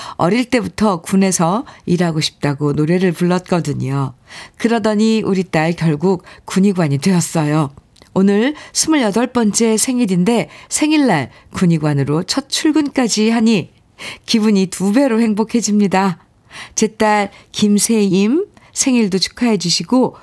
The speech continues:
군의관으로 아픈 병사들도 잘 치료해 주는 사람이 되길 응원해 주세요. 이렇게 사연 주셨는데요. 와, 멋진데요?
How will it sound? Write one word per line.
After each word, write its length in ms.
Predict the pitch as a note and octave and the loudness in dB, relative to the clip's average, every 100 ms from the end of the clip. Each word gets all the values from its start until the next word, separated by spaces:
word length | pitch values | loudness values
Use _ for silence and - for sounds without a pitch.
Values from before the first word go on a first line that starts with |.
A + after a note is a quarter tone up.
| - | -20
군의관으로 880 | - B3+ C#4+ C4 A#3+ G3 F3+ G#3+ F4+ - | -4 0 2 2 0 0 2 0 -2 -4
아픈 460 | D#3+ - - F#3+ | -6 -6 -2 0
병사들도 760 | F3+ E3 E3+ G#3+ F#3+ F3 C#3+ A#2 | 2 2 2 0 0 -2 -4 -8
잘 400 | - C3+ C#3 D3 | -8 -6 -4 -2
치료해 400 | - - C4 A3+ | -4 -2 -2 0
주는 260 | F#3+ F#3+ | 0 0
사람이 440 | F#3 A3 G3 E3+ E3 | 0 -4 -2 0 0
되길 380 | E3 D3+ A#3 C#4 - - - | 0 0 0 -2 -8 -8 0
응원해 420 | G3 G#3 A3 A3+ | 2 2 2 0
주세요. 840 | F#3+ G3+ G#3+ G#3 G3+ E3+ D#3+ D3 D3 | 0 0 2 2 2 0 0 -2 -4
이렇게 500 | D3+ D3 G3 A3 C4 - - _ - G4+ D#4 | -6 -4 -2 -2 -4 -10 -20 _ -12 -10 -8
사연 300 | - A#3 A#3 | -2 0 0
주셨는데요. 840 | F#3 A3 F3+ E3 D#3 E3+ F#3 G3 E3 - - - | 0 0 2 0 0 0 2 0 -4 -12 -12 -2
와, 1000 | F3+ F#3+ G3 F#3+ F3+ E3+ D#3 D#3 D3+ D#3 - - - | 0 2 0 2 2 2 0 0 -2 -6 -16 -18 -4
멋진데요? 840 | E3+ - A3 A3 G3 F#3 G#3 E4 | -4 0 2 2 2 2 0 -2